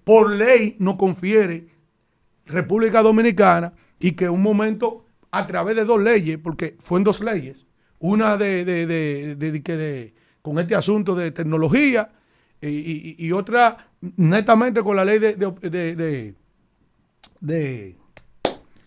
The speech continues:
de expresión y difusión del pensamiento. Reforma fiscal, eh, fideicomiso, vender Punta Catalina, muchísima diablura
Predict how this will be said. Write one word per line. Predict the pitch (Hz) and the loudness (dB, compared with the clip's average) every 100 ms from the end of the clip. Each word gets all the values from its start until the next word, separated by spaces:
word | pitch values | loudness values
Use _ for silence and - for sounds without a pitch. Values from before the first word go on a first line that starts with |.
| - | 0
de | 156 | 4
expresión | - 170 202 226 | 6 6 6 6
y | |
difusión | 208 170 165 190 | 2 -2 -4 -4
del | 180 | -4
pensamiento. | 160 165 156 117 110 95 87 - _ _ _ _ _ _ _ _ _ _ _ _ _ | -4 -6 -4 -6 -8 -12 -16 -20 _ _ _ _ _ _ _ _ _ _ _ _ _
Reforma | 175 170 156 156 160 | -8 -6 -4 -2 -2
fiscal, | 196 - 254 262 233 220 - _ _ _ _ | -2 2 6 6 6 2 -6 _ _ _ _
eh, | 160 160 160 151 127 _ | -8 -4 -2 -2 -6 _
fideicomiso, | - 170 175 160 175 240 262 220 208 185 - _ _ _ _ _ | 4 6 6 6 8 8 8 6 2 -2 -6 _ _ _ _ _
vender | 127 165 147 165 | 4 6 8 6
Punta | 190 185 180 | 4 2 4
Catalina, | 180 151 165 262 254 220 214 | 2 2 2 2 2 -2 -4
muchísima | 196 190 262 269 285 | -4 -4 -2 0 0
diablura | 285 254 214 214 175 185 | 0 0 0 0 0 -2